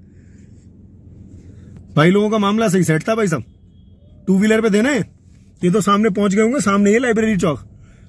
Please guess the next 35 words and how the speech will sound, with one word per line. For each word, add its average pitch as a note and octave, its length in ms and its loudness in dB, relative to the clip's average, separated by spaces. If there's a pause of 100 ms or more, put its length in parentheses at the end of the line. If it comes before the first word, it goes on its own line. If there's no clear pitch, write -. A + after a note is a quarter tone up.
(120)
और E3 80 2
जा F3+ 180 4
करके G#3+ 240 0
लगा F#3 220 0
दिया F3+ 160 4
होगा G#3+ 260 0
scooter G#3 360 -2
दोनों। A#3 280 -2 (360)
अब F#3+ 80 0
मुझे A3 220 2
लग G3+ 160 2
रहा G3 140 2
है A3 140 0
कि A3 120 -2
यार G#3+ 180 2
हमें F3+ 220 0
भी G3+ 100 -2
है F3+ 80 0
ना G3 140 -4 (380)
इनके F3 220 0
scooter F#3+ 320 -2
पे G3 100 -2
पीछे F#3 220 0
बैठ D3+ 180 0
जाते D3+ 240 0
हैं D3+ 60 0
यार, B2 100 -8 (500)
मतलब E3 220 0
हम F3 140 4
तीन F#3+ 160 2
लोग F#3+ 200 0
हैं, G#3 80 0
हम G#3 80 -2
आते F#3 260 0
नहीं, G3 100 2